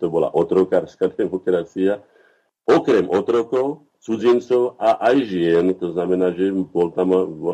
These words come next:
aj ženy, ako teda aj pohlavie tam bolo vylúčené. Teda všetci občania, okrem týchto otrokov, cudzincov a žien, si boli rovní, každý občan mal právo voliť a zastávať úrady. No.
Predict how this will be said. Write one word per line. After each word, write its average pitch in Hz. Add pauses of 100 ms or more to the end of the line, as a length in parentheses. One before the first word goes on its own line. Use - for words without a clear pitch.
(200)
aj 92
ženy, 85
ako -
teda 76
aj 71
pohlavie 95
tam 80
bolo 78
vylúčené. 80 (580)
Teda 92
všetci 143
občania, 107
okrem 104
týchto 101
otrokov, 92
cudzincov 87
a 73
žien, 82
si 92
boli 95
rovní, 113
každý 95
občan 101
mal 90
právo 82
voliť 90
a 80
zastávať 82
úrady. 92
No. 73